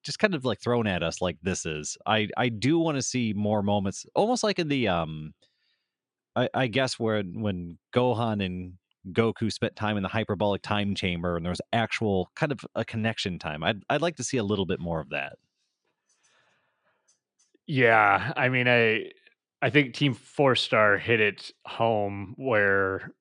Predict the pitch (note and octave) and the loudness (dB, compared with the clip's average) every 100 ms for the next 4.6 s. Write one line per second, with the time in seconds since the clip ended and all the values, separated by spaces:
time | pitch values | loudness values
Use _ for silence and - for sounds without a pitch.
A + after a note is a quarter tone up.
0 | _ _ _ - E3+ E2+ F#2+ - - C#3 | _ _ _ -12 -8 -6 -6 -6 0 0
1 | C#3+ B2 A2+ G#2+ G2+ F#2+ - - _ _ | 2 4 4 4 2 -2 -4 -8 _ _
2 | _ _ _ _ _ - C#3+ C3 B2+ B2 | _ _ _ _ _ -16 -12 -10 -2 2
3 | B2 B2+ C#3+ C3+ B2 A2+ G#2+ - G#2 F#2+ | 6 8 8 6 4 2 0 -2 -6 -6
4 | F#2 G2+ G2+ F#2+ F2+ | -8 -8 -6 -6 -8